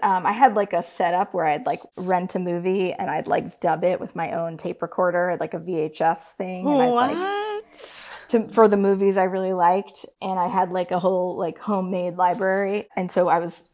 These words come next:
Speaker 1: for sure doing that with Bound 'cause I definitely wanted to rewatch Bound.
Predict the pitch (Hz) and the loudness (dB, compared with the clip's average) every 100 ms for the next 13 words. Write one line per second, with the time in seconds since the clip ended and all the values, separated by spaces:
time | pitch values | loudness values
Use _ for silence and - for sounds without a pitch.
0 | _ - 180 - 269 226 190 180 165 165 | _ -4 -4 -2 4 6 6 0 -4 -4
1 | 147 175 170 269 87 - 247 185 180 180 | -2 -2 2 2 2 0 -2 -4 -4 -2
2 | 185 175 180 180 185 180 175 185 180 175 | -4 -6 -8 -8 -4 -4 -4 -6 0 0
3 | - - - 147 180 | 0 -2 -2 -2 -4